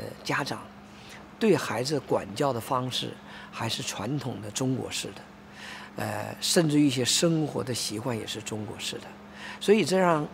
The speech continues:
在美国的这种文化背景传统下长大的 A、B、C，他可能认为你的这种生活的习惯、家庭管理的习惯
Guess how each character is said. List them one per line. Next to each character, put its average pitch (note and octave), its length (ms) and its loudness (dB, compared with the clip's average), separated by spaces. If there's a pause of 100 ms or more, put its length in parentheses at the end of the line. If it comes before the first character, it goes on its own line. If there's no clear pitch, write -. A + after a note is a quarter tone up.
(140)
在 D3+ 160 2
美 B2 440 4 (100)
国 A2 200 0
的 E3+ 140 0
这 - 140 -6
种 A#2 160 -2 (100)
文 G#2 300 -2
化 B2 320 0 (120)
背 D3 240 4
景 G#2+ 240 -8 (160)
传 - 340 -4
统 D3+ 220 -2
下 A2+ 220 -4 (360)
长 - 200 0 (120)
大 A#2+ 180 2
的 G#2+ 180 -6 (260)
A、 C3 140 2
B、 A#2+ 180 -4
C， C3 320 -2 (600)
他 G3 260 6
可 A#2 220 -4
能 A2+ 220 -4
认 D3+ 280 4
为 G#2+ 260 -4 (300)
你 B2 180 -6
的 C3 100 -4
这 G3 180 8
种 A2 200 -2
生 A#3 380 6
活 - 140 -2
的 G#2+ 120 -4
习 - 160 -6 (100)
惯、 A2+ 180 -6 (460)
家 D#3 160 4
庭 D3+ 160 2
管 B2 300 0
理 G#3+ 80 6
的 A#2 100 -4
习 G#2+ 200 -4
惯 G#2 200 -4